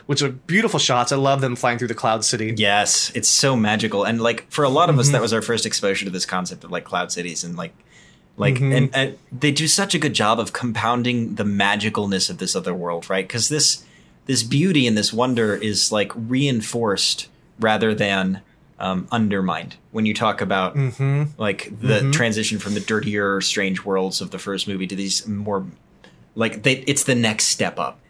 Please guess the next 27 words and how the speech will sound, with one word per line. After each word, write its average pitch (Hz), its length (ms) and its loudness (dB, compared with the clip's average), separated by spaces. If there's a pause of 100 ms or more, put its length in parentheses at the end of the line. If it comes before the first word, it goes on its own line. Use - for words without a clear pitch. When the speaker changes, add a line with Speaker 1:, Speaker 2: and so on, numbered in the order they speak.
(220)
Speaker 2:
right? 95 320 0
Speaker 1:
Yeah, 151 360 2
it 131 140 2
is. 143 240 4
Speaker 2:
Literally. 107 500 2
<laughs> - 800 -2
And 160 120 6
also 139 300 4
Speaker 1:
Mm-hmm. 110 80 -6
Speaker 2:
figuratively. 95 760 0 (480)
And 117 160 2
Speaker 1:
No, 160 320 6
Speaker 2:
I 143 60 4
Speaker 1:
it 139 100 6
is. 147 240 6
Speaker 2:
love 120 280 4
that 92 180 0
about 78 320 -4
it. - 80 -12 (880)
Speaker 1:
Yeah, 170 400 6
and 151 180 2
you're 160 160 2
going 180 360 4
immediately 151 680 4
to 139 280 2
from, 117 640 -2 (640)
like, 120 260 -2